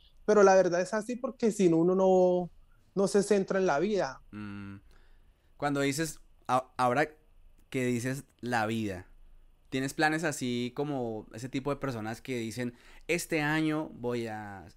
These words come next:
Speaker 2: cumplir esta meta a corto plazo, dentro de cinco años me quiero ver así, dentro de diez años me quiero ver así"? O, o tú eres de las personas que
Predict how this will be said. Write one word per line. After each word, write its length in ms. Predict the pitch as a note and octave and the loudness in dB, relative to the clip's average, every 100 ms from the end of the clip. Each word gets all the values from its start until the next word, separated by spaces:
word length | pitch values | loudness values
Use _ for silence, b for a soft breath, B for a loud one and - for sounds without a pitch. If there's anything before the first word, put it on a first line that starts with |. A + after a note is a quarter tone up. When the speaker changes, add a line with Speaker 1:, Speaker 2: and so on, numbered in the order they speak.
| _ | _
Speaker 2:
cumplir 380 | A#2 A2 A#2 A#2 | -10 -8 -6 -4
esta 260 | B2 C3 | -6 -6
meta 340 | B2 A#2+ A#2 A2+ | -6 -6 -6 -10
a 80 | - | -10
corto 320 | A#2 - G#2 | -10 -10 -10
plazo, 460 | C3 C#3 C#3 C#3+ b b b b | -8 -8 -8 -14 b b b b
dentro 420 | B2+ C3+ B2+ C3 | -6 -4 -4 -2
de 100 | B2+ | -2
cinco 380 | A#2+ E3 E3+ E3+ | -2 -4 -4 0
años 300 | E3 E3 D#3+ | 0 0 -4
me 120 | D3+ B2 | -6 -8
quiero 220 | B2 B2+ | -6 -4
ver 100 | B2+ | -4
así, 320 | A#2+ - E3 | -6 -8 -8
dentro 300 | F3 C3 B2+ A#2+ | -6 -6 -4 -4
de 160 | A2 | -4
diez 300 | A2+ D3+ F3 | -4 -6 -6
años 260 | D#3+ D#3 D3+ | -6 -6 -6
me 100 | D3 | -8
quiero 220 | - A#2 | -8 -8
ver 120 | A#2 B2 | -6 -6
así"? 400 | B2 - D3 D#3 | -8 -10 -10 -8
O, 160 | B2+ - | -8 -8
o 220 | - B2 A#2+ | -2 -2 0
tú 80 | |
eres 100 | B2 | -4
de 60 | C3+ | -4
las 120 | D3+ | -6
personas 280 | - A2+ B2 | -8 -10 -10
que 220 | - B2+ | -8 -8